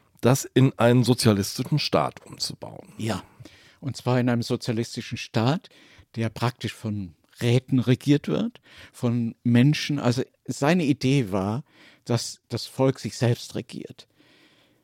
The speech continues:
Speaker 2: Nun war er nicht so blauäugig, dass er gedacht hat, das, das kann man sofort im nächsten Tag durchsetzen, sondern er hat es in verschiedenen Stufen haben wollen. Aber seine Idee war, und das hat er auch mir gesagt,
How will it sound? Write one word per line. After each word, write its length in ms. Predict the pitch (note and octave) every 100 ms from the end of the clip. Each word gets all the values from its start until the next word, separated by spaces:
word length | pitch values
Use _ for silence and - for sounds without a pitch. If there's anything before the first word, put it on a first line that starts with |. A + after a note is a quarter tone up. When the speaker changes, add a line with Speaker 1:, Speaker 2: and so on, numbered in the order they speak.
| _ _ _ _ _ _
Speaker 2:
Nun 260 | - C3+ C#3+
war 160 | C#3 B2+
er 100 | B2+
nicht 180 | B2+ -
so 180 | D#3
blauäugig, 520 | F3+ B2+ B2 A2 A2+ -
dass 160 | A2
er 60 | B2
gedacht 240 | A2+ G2+
hat, 40 | -
das, 260 | - - _
das 300 | - A2+ -
kann 180 | - A#2+
man 140 | A#2+ G#2+
sofort 380 | G#2 - B2+ -
im 160 | A#2+
nächsten 340 | G#2+ A2 - A#2
Tag 440 | - A#2+ D3+ - - - -
durchsetzen, 680 | B2+ E3 - C3+ - - - _ _ _
sondern 300 | - C3 C3+
er 140 | B2 B2
hat 160 | B2+
es 120 | B2+ -
in 160 | C3+
verschiedenen 520 | A#2 B2+ C#3 C#3 C3+
Stufen 480 | A#2+ - D3 - A2
haben 240 | G#2 G2 G2+
wollen. 400 | G2+ G#2 C3 E3+ _ _ _ -
Aber 200 | B2+ C3
seine 260 | D3+ C#3
Idee 420 | C3+ B2 C#3+ F3
war, 160 | C#3 D3+
und 100 | C#3+
das 100 | C#3
hat 100 | -
er 80 | C#3+
auch 160 | B2 -
mir 180 | C3+ D#3+
gesagt, 420 | A#2+ B2+ C#3